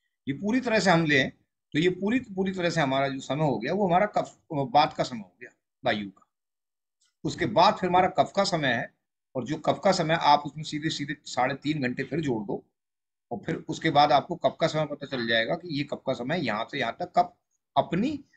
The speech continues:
समन अवस्था तक आ जाएगा, यहाँ तक समन अवस्था तक पहुंच जाएगा, अर्थात उसके बाद फिर कफ नहीं रहेगा। उसके बाद पित्त का उसी के साथ उद्दीकरण होता रहता है, एक process दूसरी process के साथ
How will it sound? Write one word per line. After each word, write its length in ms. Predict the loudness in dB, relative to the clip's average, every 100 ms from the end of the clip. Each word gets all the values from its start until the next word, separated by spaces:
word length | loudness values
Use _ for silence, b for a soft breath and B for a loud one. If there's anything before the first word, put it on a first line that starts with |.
| _
समन 340 | -4 0 2
अवस्था 380 | 2 -2 -2 0
तक 200 | 0 0 2
आ 80 |
जाएगा, 340 | 2 0 -4 _ _ _ _ _ _ _ _ _ _ _ _ _ _ _ _ _ _ _ _ _ _ -4
यहाँ 200 | 2 2
तक 100 | 2
समन 280 | 0 0 0
अवस्था 280 | -2 -2 -2
तक 160 | -2 -4
पहुंच 260 | -2 0
जाएगा, 500 | 2 4 4 2 -6 _ -8
अर्थात 260 | 0 0
उसके 240 | 0 -6 2
बाद 220 | 4 4
फिर 200 | -2 -2 -2
कफ 120 | 0
नहीं 200 | 0 2
रहेगा। 280 | 2 2 0
उसके 220 | -2 -2
बाद 180 | -2 -2
पित्त 240 | -10 -6 -2
का 60 |
उसी 300 | 0 0 -4
के 100 | -4
साथ 240 | 0 2 2 0
उद्दीकरण 380 | -6 -2 0 0
होता 240 | 0 0
रहता 340 | 0 0 0 -2
है, 160 | -2 _ _ _ _ -20 _ 4
एक 240 | 6 6
process 400 | 2 2 2 -4
दूसरी 420 | -4 -4 -2 -4
process 420 | -4 -2 -2 -4 -6
के 120 | -6
साथ 300 | 0 2